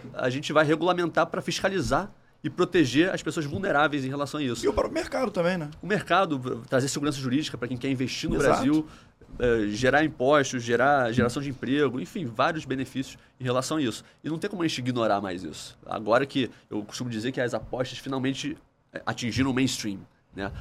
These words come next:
Speaker 1: Durante, da época da pandemia ali, começou agora... Todo mundo é apostador. Qualquer lugar que a gente olhe, tem alguém apostando, tem alguém dando curso de apostas, tem alguém dan-, virando tipster.
Speaker 2: Tipster, é isso que eu ia
Speaker 1: Toda
Speaker 2: falar.
Speaker 1: hora, então assim, é, passou da hora da gente regulamentar o mercado.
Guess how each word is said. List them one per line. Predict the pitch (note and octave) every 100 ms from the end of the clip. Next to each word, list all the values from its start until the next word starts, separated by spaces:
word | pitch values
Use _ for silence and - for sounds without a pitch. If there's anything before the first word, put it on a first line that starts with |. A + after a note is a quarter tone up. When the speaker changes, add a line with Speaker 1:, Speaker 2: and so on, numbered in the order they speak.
| -
Speaker 1:
Durante, | - G#2+ G#2+ A2
da | A2+
época | G#2 -
da | A2
pandemia | A#2 A2+ G#2+ A#2+
ali, | A#2 B2
começou | C3+ A2+ A#2
agora... | B2 G#2+ A#2 C#3+ C#3+ - - _
Todo | - E3
mundo | F3
é | E3+
apostador. | E3+ E3+ A2 F#2+ E2+ -
Qualquer | - A2
lugar | D3+ D#3
que | D#3
a | C#3+
gente | - A#2+
olhe, | B2 D3
tem | D3+ C#3+
alguém | B2+ B2
apostando, | C3 B2 G#2+ C3 D3+
tem | C3 A#2+
alguém | A2 B2 C3 - -
dando | A#2+ A2+
curso | - C#3+ A#2+
de |
apostas, | A#2 - C#3 D3+ -
tem |
alguém | B2 B2+ C3 - -
dan-, | A2+ A#2+ -
virando | G#2 A2+ A#2+
tipster. | A2+ - E3 - D#3
Speaker 2:
Tipster, | A#3+ E3+ - B2+ B2
é | D#3+ D3+
isso | C3
que | D#3+
eu |
ia | D#3
Speaker 1:
Toda | D3+ D3
Speaker 2:
falar. | C#3
Speaker 1:
hora, | C#3 D3+ D3
então | C#3
assim, | C3+ C3 G#2+
é, | G#2 G#2+ G#2+ G#2 G#2 - - - - _ -
passou | B2 - D#3+
da | C#3+
hora | C3+
da | C3
gente | C3
regulamentar | C3 B2 A#2+ A#2
o | A2+
mercado. | A#2+ G2 F2+